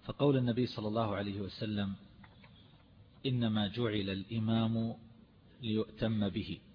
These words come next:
بمعنى ليقتدى به ويتابع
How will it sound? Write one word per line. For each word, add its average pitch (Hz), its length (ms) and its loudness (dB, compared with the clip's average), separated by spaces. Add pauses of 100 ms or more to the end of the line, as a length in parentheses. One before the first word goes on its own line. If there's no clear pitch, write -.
(1200)
بمعنى 127 420 2
ليقتدى 120 640 2
به 104 320 -2 (920)
ويتابع 110 680 2